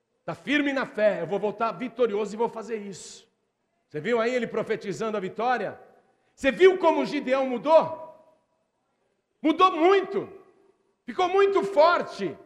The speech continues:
mas ele era um fraco. E agora ele com trezentos vai enfrentar um exército de quinze mil homens. Quem iria nessa batalha?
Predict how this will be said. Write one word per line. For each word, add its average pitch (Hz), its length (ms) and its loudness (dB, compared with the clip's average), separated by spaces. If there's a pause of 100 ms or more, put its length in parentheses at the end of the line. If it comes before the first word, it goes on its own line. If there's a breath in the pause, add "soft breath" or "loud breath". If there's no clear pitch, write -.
mas 127 180 -16
ele 139 120 -12
era 139 120 -8
um 226 80 -8
fraco. - 480 -8 (1700)
E 240 80 2
agora 302 420 4
ele 311 160 -4
com 311 180 -6
trezentos 294 800 -2
vai 311 220 -2
enfrentar 294 640 -4
um 294 80 -2
exército 294 720 -4
de 285 140 -6
quinze 320 440 -8
mil 381 480 4
homens. 349 1160 4 (1300)
Quem 285 220 -2
iria 214 280 -2
nessa 185 280 -6
batalha? 143 640 -6